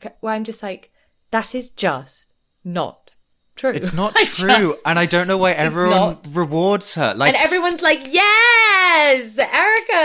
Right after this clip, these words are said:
Speaker 1: and Andy Cohen's like, "Good, so you got some." And it's just like, why are we just,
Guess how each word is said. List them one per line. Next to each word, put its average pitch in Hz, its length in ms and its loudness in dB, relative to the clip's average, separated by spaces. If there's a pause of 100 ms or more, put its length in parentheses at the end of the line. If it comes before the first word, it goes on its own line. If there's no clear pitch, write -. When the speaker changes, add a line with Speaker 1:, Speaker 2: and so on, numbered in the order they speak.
(120)
Speaker 1:
and 254 180 -2
Andy 262 300 -2
Cohen's 294 340 -4
like, 233 220 -4
"Good, 269 500 2
so 269 120 -4
you 247 160 -6
got 226 360 -6
some." 208 320 -4
And 208 100 -6
it's 233 240 -8
just 262 200 -12
like, 247 160 -14 (200)
why 277 540 -2 (160)
are 233 120 -2
we 247 120 -8
just, 240 320 -14